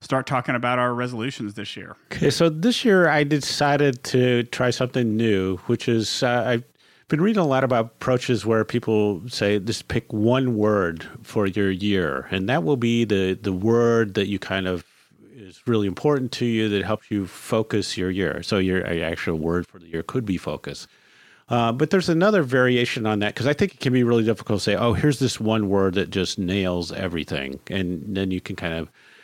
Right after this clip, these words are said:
Speaker 2: procrastinate by spending a lot of time on the word, um, as opposed to actually f-, figuring out what to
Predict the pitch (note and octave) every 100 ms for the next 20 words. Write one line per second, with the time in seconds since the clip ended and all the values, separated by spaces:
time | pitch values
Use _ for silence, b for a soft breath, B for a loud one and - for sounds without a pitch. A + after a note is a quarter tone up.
0 | B B B - C3 A#2+ A2 - A#2 G#2+
1 | F#2 - G#2+ G2 F#2 F#2 F2 G2 F2+ F2
2 | F2+ F2 F2 G#2+ C#3 F#2+ F#2+ F#2 B B
3 | - G2 F#2 F#2 G2 F#2 - F2+ E2+ -
4 | D#2+ D#2+ F2 - E2 D2+ C#2+ - - -
5 | G2 F2+ E2 E2 - D#2+